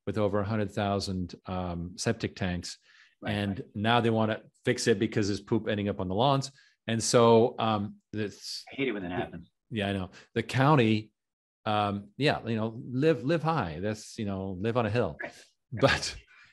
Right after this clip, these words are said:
Speaker 1: um,
Speaker 2: <laughs> Right.
Speaker 1: but Miami
Speaker 2: There are
Speaker 1: didn't
Speaker 2: no
Speaker 1: have a
Speaker 2: hills in
Speaker 1: choice. It's
Speaker 2: Miami,
Speaker 1: over.
Speaker 2: by the way. Right.
Speaker 1: Um, but so the city, the county wants to do six, a six billion dollar project. First of all, they don't have the money.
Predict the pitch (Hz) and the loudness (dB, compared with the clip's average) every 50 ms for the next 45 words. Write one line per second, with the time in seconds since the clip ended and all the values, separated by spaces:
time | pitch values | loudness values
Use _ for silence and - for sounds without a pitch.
0 | _ _ - 131 123 117 117 110 107 - - - - 135 123 - - - - _ | _ _ 2 4 4 4 4 2 0 0 0 0 0 -2 -6 -10 -12 -18 -18 _
1 | 127 - - 117 101 117 127 123 120 120 - - _ - 139 123 120 131 143 147 | -16 -12 -10 -2 4 6 6 6 6 4 0 -8 _ -10 -4 0 2 4 6 6
2 | - 147 151 151 151 147 143 120 120 131 127 120 120 139 127 120 113 - - 113 | 8 8 8 8 8 8 6 6 6 6 4 4 4 2 2 4 4 4 4 2
3 | 110 101 98 104 113 110 101 92 92 87 90 92 95 95 90 90 - _ _ - | 2 2 0 0 0 0 0 0 0 0 0 0 0 0 -2 -4 -6 _ _ -6
4 | 104 101 98 - _ _ _ - - - - - - 117 113 110 110 107 101 - | -6 -6 -6 -8 _ _ _ -20 -20 -20 -20 -6 -2 0 2 2 2 0 -2 -6
5 | - _ _ _ _ - - _ _ - 127 101 135 135 - - 147 127 127 127 | -14 _ _ _ _ -20 -20 _ _ -8 0 2 2 4 6 6 6 6 6 6
6 | - 170 165 151 147 139 127 120 - 156 170 165 151 135 131 127 120 - 113 107 | 4 6 6 6 4 2 0 -2 0 0 2 2 2 2 2 0 0 -4 -4 -4
7 | 117 110 - 131 117 - 131 113 123 113 - 123 117 - 98 87 120 117 117 113 | -4 -2 -2 -2 -2 -2 -2 -4 -4 -2 -2 -2 -4 -4 0 2 4 4 4 4
8 | 110 107 107 104 104 95 - 127 113 101 - - 104 104 - 131 123 - - 107 | 4 4 2 2 2 0 2 2 2 2 0 -2 -6 -4 -2 -2 -2 0 0 0
9 | 101 98 95 92 87 87 80 82 82 78 73 92 107 | 0 0 -2 -4 -6 -8 -10 -10 -10 -12 -12 -14 -16